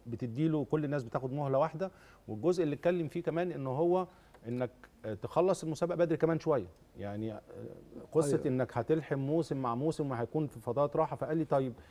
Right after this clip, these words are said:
Speaker 1: لو ك-، لو بدل ما تدي ست او سبع اسابيع فتره اعداد من اول وجديد، لو اديت ثلاث اسابيع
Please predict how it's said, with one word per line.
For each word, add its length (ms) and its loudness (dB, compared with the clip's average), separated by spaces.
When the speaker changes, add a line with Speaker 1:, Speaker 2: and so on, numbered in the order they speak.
Speaker 1:
لو 140 4
ك-، 140 -6
لو 200 6
بدل 420 2
ما 80 2
تدي 260 0
ست 280 0
او 140 2
سبع 340 2
اسابيع 380 2
فتره 400 -2
اعداد 320 -2
من 160 0
اول 180 2
وجديد، 320 0
لو 120 6
اديت 320 4
ثلاث 240 2
اسابيع 440 -2